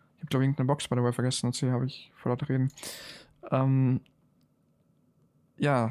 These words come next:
das, ich mein, keine Ahnung, es, es war halt echt, es ist einfach creepy, sagen wir einfach mal so. Weil, wie gesagt, ich hab halt heute einfach nix anderes geschaut und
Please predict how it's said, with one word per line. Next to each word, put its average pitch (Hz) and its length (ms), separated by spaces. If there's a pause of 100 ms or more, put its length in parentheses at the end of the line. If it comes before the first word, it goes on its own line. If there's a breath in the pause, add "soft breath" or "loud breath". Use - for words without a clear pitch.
(100)
das, - 480 (260)
ich 123 160
mein, 139 420 (1400 soft breath)
keine 113 320
Ahnung, 110 260
es, - 260
es 127 340
war 123 160
halt 135 220
echt, - 380 (160)
es - 180
ist 156 140
einfach 147 300
creepy, 117 340
sagen 143 180
wir 151 60
einfach 143 160
mal 143 100
so. 131 260 (480 loud breath)
Weil, 135 320
wie 143 80
gesagt, 147 280
ich 147 100
hab 156 100
halt 160 160
heute 156 140
einfach 143 220
nix 165 240
anderes 151 340
geschaut 139 380
und 139 320